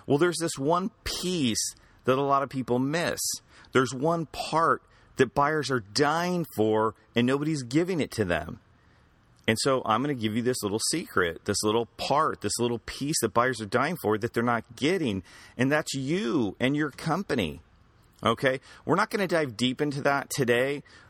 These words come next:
Uh, we're actually gonna dive deep into how to do it in another podcast, but I want you to know here are a couple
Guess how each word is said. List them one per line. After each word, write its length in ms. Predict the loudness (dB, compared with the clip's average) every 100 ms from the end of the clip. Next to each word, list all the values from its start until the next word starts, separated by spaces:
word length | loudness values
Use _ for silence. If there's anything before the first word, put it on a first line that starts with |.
| _
Uh, 220 | 2 2 0
we're 220 | -2 0
actually 340 | 0 -2 -2
gonna 160 | 0 2
dive 380 | 2 0 -2 -2
deep 260 | -2 -2
into 460 | -2 -2 0 -2 -4
how 240 | 0 0
to 100 | 2
do 460 | -2 -4 0 2 2
it 200 | 0 -2 _ _ _ _ -6
in 140 | -4
another 340 | 0 0 0
podcast, 600 | -4 -4 -2 -2 -2 -4 0
but 120 | 0
I 20 |
want 300 | 2 -2 -4
you 60 | -2
to 80 | 0
know 280 | 2 2 -2 -12 -20
here 260 | -6 -2 0
are 160 | 0
a 60 | 0
couple 400 | 0 -2 0